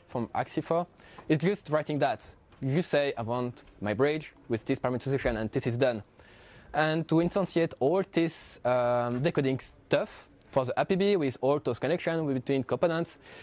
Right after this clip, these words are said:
it's just saying, "I want an A P B three decoder. My master is the A P B bridge I O A P B," and there you can give a list of slave, like timer controller, I O A P B is mapped at this address with this address range. And you know, it's,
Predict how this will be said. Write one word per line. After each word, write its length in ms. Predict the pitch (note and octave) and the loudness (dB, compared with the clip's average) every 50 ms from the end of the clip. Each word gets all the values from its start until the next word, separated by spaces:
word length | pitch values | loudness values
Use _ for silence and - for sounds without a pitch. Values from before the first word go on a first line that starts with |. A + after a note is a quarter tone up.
| - - - | -20 -6 -2
it's 140 | - - C#3 | 0 2 4
just 160 | F#3+ F#3 - | 2 2 2
saying, 320 | - D3+ D#3 D#3+ D#3 D3+ - - - | 2 2 2 2 2 0 -2 -2 0
"I 60 | D3+ | 0
want 220 | F3+ F#3 F#3+ F3 | 0 0 0 0
an 160 | D3+ D3 D3 | 0 0 0
A 40 | C#3+ | 0
P 100 | - D#3 | 0 0
B 100 | D3 D#3 | -2 -2
three 180 | - - E3 D3+ | 0 0 0 2
decoder. 460 | D3 E3+ - - - B2 A#2 G#2+ G2+ - - - - - | 2 2 2 2 2 4 2 0 -2 -4 -10 -20 -8 -2
My 140 | B2+ B2+ B2 | -2 0 2
master 480 | B2+ C#3+ C#3+ - - C#3 C3+ C3+ C3+ - | 2 0 0 0 2 2 2 2 2 0
is 340 | B2+ C#3 C#3 B2+ A2+ - - | 0 0 0 0 -2 -4 -2
the 200 | - A#2+ - - | 0 0 0 2
A 60 | B2 | 2
P 80 | - C#3+ | 0 2
B 120 | C3+ C#3+ | 2 2
bridge 420 | C3+ B2+ C3+ C#3 C#3 C3+ A#2 - - | 0 2 2 2 0 0 -2 -2 -2
I 140 | A#2+ C3 C3 | 0 2 2
O 80 | A#2 G#2+ | 2 2
A 60 | A2 | 2
P 100 | - F3 | 2 2
B," 220 | F3 F#3+ G#3 G3+ - - _ _ _ _ - - | 2 2 0 -2 -4 -10 _ _ _ _ -6 -2
and 260 | D3 D3+ D3 D3+ C3+ | 0 0 0 0 -4
there 260 | - B2 B2+ C#3+ D#3+ F3 | -4 0 0 2 2 2
you 80 | E3+ | 0
can 160 | - D3 C3 | 0 0 0
give 220 | B2 A#2 C3 C3+ A#2 - | 0 2 2 0 0 0
a 80 | A2+ | -2
list 180 | A#2+ C#3 - C3+ | -2 -2 -2 -4
of 100 | A2+ - | -6 -2
slave, 340 | - C#3+ C#3 A#2 G#2 - - - - - - | 0 0 0 0 -2 -6 -10 -20 -20 -12 -2
like 320 | - A#2 A#2 A#2 A#2 A#2 - - - _ _ _ - - | 0 2 2 2 0 -2 -4 -8 -20 _ _ _ -4 0
timer 280 | C3 B2+ D3 D3 C#3 C3+ | 0 0 2 0 -2 -2
controller, 540 | - E3 F3 - - F3 E3 E3 E3 E3 C#3+ | -2 -2 -2 0 2 2 4 4 2 2 2
I 140 | - B2+ B2+ | 0 0 2
O 100 | B2+ C3+ | 2 2
A 80 | C#3 B2 | 2 0
P 120 | - C#3+ | 0 0
B 260 | C#3+ D3 D3+ D3+ - - | 2 2 2 2 0 0
is 160 | B2+ B2 A#2 | -2 -2 -2
mapped 340 | B2+ A#2+ B2 A#2+ - - - - | 0 0 0 -2 -2 -4 -2 0
at 140 | A#2+ B2 A#2 - - - | 0 0 -2 -4 -4 0
this 180 | E3+ E3+ - G3 | 0 0 0 0
address 420 | F3 D#3 D3 D3 D3+ D3+ - - - - - - - - | 0 2 2 2 0 -2 -4 -12 -20 -20 -20 -20 -4 0
with 200 | C3 C3+ A#2+ - - | 0 0 0 0 -2
this 280 | - C#3+ C3 - - - | 0 0 0 -2 -4 -2
address 320 | C3 C3+ C#3+ C3+ B2 - | 0 0 2 0 0 0
range. 280 | C#3+ C#3 B2 A2+ G#2 A2+ - - - - - - - - - - - - | 0 0 0 0 -4 -6 -10 -16 -20 -20 -20 -20 -20 -20 -20 -20 -6 -2
And 200 | C#3+ D3 D3+ D3 - - - - | -2 -2 -2 -2 -8 -12 -6 -2
you 100 | E3 F3+ | 0 2
know, 160 | G3+ G#3 G3 | 4 4 4
it's, 360 | F3 E3 - - - - - | 2 0 -2 -6 -12 -16 -18